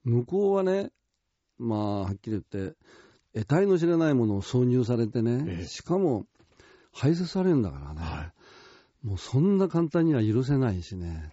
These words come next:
Speaker 1: 絶えずこう、どんな人かなとか、あの、受け入れる側としてのね、意識持ってみたらね、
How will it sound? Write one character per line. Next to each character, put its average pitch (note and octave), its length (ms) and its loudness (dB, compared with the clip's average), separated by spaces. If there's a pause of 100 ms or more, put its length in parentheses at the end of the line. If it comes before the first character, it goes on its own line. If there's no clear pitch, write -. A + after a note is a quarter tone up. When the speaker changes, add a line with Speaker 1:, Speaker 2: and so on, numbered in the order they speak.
Speaker 1:
絶 G2 180 -4
え - 40 2
ず F#3+ 140 0
こ B2 340 -2
う、 - 40 -20 (460)
ど A2 100 0
ん G#2+ 80 2
な G#2 100 2
人 A#2 200 -8
か G#2+ 100 -4
な G#2+ 180 -4
と G#2+ 120 -12
か、 F#2+ 160 -8
あ G2 40 -6
の、 G#2 140 -6
受 A#2 180 -6
け A#3 60 0
入 B3 120 2
れ A#3+ 120 0
る G3 120 0
側 A#2+ 220 2
と G2 120 -8
し - 80 -12
て G2 100 -10
の E2+ 120 -8
ね、 F#3 220 -6 (120)
意 C#3 120 -2
識 - 180 -4
持 A2 120 2
っ - 20 -4
て - 140 -12
み E2+ 100 -8
た E2 120 -12
ら E2 120 -10
ね、 A#2 300 -8